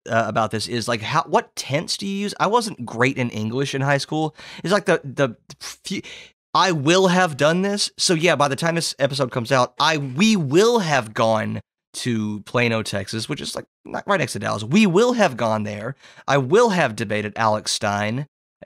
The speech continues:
uh, and Jackson Hinkle. Uh, and, you know, Stardust is gonna be on my side during one of those panels, so Matt the Infidel, Destiny will be there.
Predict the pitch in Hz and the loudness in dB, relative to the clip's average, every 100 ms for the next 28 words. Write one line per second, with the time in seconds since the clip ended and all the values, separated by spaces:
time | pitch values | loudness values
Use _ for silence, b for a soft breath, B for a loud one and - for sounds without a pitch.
0 | - 117 110 117 113 110 120 113 - 104 | -2 0 2 0 0 0 -2 -2 -2 -4
1 | 110 107 113 117 135 131 _ _ _ 113 | -4 -4 -2 0 -2 -4 _ _ _ 0
2 | 113 107 98 - 113 107 - - _ 110 | 2 2 -2 -2 -2 -2 -6 -8 _ -6
3 | 110 110 113 107 131 120 117 110 110 104 | -4 -6 -6 -2 0 2 0 -4 -6 -2
4 | 110 110 107 104 110 113 107 107 104 107 | 0 0 -2 -4 -2 -2 0 -2 -2 -4
5 | 107 107 107 98 104 104 120 - 110 104 | -4 -6 -6 -6 -4 -4 -4 -6 -6 -6
6 | - 110 107 101 104 101 101 107 113 131 | -6 -6 -4 -4 -6 -6 -6 -6 -6 -10
7 | B B - 104 104 104 104 101 113 | B B -10 -8 -6 -6 -4 -4 -4